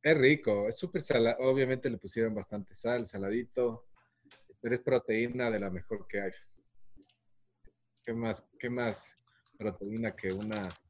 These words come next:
buena hormiga de la Amazonía que nunca le ha tocado más que una virgen? Entonces, <laughs> es, eh,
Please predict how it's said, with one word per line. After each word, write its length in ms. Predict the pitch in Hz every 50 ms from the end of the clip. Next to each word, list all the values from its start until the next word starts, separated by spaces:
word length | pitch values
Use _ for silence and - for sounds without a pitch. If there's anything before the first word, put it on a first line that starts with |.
| _ _ _
buena 500 | 92 87 104 104 107 113 113 107 101 92 85
hormiga 420 | 95 95 95 101 104 107 110 110
de 60 | 107
la 80 | 104 101
Amazonía 580 | 92 95 92 - 95 92 95 104 107 104 101 -
que 260 | - 95 87 - _ _ _ _ _ _ _ _ _ -
nunca 280 | 107 110 110 - 110
le 60 | 107 104
ha 60 | -
tocado 520 | - 95 - - 110 110 110 110 107 104 98
más 180 | 107 107 - -
que 100 | - 117
una 100 | 104 101 104 107 - 107
virgen? 460 | 98 101 110 107 - - 98 92 87 - - _ _ _ - - - - - -
Entonces, 720 | 98 95 92 - 98 - - - _ - 98 90 - - - - - - -
<laughs> 320 | - - - - 127 - - - - - - - - - - - - - - - - - _ -
es, 380 | 113 113 117 113 110 110 113
eh, 260 | 117 113 107 104 98